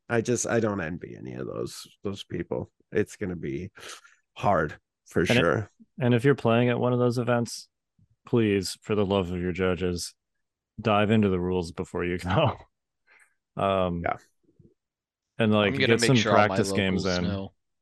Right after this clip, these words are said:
Speaker 3: Like, we've got a tournament.
Speaker 2: <coughs> Excuse me.
Speaker 3: uh, I think five days after the rules drop,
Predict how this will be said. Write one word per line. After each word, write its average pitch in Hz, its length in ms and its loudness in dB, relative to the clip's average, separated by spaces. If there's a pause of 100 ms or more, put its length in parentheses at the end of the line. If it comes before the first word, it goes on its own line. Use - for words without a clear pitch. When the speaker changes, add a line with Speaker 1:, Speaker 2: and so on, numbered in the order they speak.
(180)
Speaker 3:
Like, 92 340 -8 (420)
we've 110 160 -4
got 120 180 0
a 110 40 -8
tournament. 113 640 2
Speaker 2:
<coughs> - 380 -10
Excuse 95 240 -8
me. 85 80 -6
Speaker 3:
uh, 104 100 0
I 104 140 2
think - 240 -6
five 98 380 -2
days 104 260 -4
after 104 280 -4
the 101 100 -8
rules 104 340 -6
drop, 101 400 -2